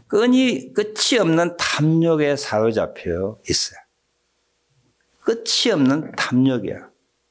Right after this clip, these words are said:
이게 하나님의 피조물 가운데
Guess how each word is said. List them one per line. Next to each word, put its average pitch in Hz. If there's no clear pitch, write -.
이게 185
하나님의 165
피조물 147
가운데 98